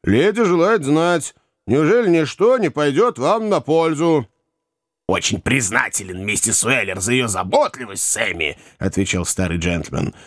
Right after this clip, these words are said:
«Я думаю, что трубка очень пошла бы мне на пользу. Нельзя ли это как-нибудь наладить, Сэмми?» Миссис Уэллер уронила еще несколько слезинок, а мистер Стигинс застонал.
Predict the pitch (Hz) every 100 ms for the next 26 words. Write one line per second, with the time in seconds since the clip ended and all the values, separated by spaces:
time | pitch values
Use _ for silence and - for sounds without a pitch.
0 | - - - 170 156 180 165 143 - 151
1 | - 165 262 160 - 104 87 _ - 104
2 | - 98 117 - 151 156 110 135 123 117
3 | 87 78 85 78 69 - - - - 104
4 | 120 175 127 - 104 - 113 - 107 135
5 | 110 85 - - - 131 104 82 73 -
6 | _ _ _ _ _ _ - 90 90 -
7 | - - - 117 120 101 92 98 95 95
8 | 90 82 90 90 82 85 85 82 87 82
9 | 107 147 123 - - - _ _ _ -
10 | 90 85 - - - - - 95 107 90
11 | 82 - - - _ _ _ 87 82 87
12 | - - 85 80 76 62 -